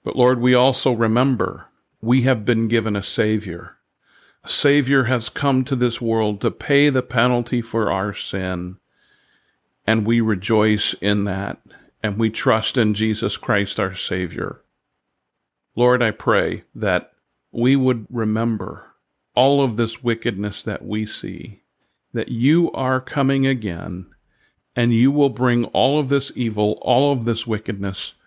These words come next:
to its conclusion. And in the end, when the story of this planet comes to its final conclusion, you will prevail. You have already prevailed.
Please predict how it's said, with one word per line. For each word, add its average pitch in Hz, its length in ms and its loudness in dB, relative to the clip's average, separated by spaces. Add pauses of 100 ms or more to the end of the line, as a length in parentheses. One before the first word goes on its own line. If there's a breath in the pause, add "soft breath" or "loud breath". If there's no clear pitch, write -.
(240)
to 131 180 4
its - 160 -2
conclusion. 107 880 -4 (880 soft breath)
And 110 300 2
in 170 300 2
the 170 240 2
end, 90 480 -2 (680)
when 123 220 0
the 120 80 2
story 160 640 2
of 120 460 -2 (100)
this 123 260 0
planet 123 440 -4
comes 117 300 -4
to 120 140 -2
its - 120 -6
final 117 340 -2
conclusion, 104 840 -6 (640)
you 131 600 2
will 127 460 0
prevail. 104 720 -4
You 123 160 0
have 151 140 -2
already 147 400 4
prevailed. - 720 -12